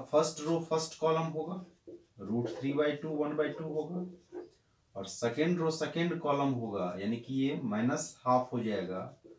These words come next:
और ये रूट थ्री बाई टू होगा। इनवर्स निकालने के लिए अगर मान लेते हैं पी का इनवर्स निकालना चाहे, डिटरमिनेंट्स निकालेंगे इसका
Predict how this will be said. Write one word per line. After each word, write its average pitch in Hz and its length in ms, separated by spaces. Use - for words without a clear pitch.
और 123 160
ये 117 180
रूट 123 260
थ्री 131 160
बाई 127 180
टू 139 180
होगा। 135 340
इनवर्स 151 460
निकालने 175 420
के 156 120
लिए 101 460
अगर 135 180
मान 147 200
लेते 151 180
हैं 151 160
पी 151 140
का 147 140
इनवर्स 139 380
निकालना 117 400
चाहे, 113 180
डिटरमिनेंट्स 143 480
निकालेंगे 156 440
इसका 175 340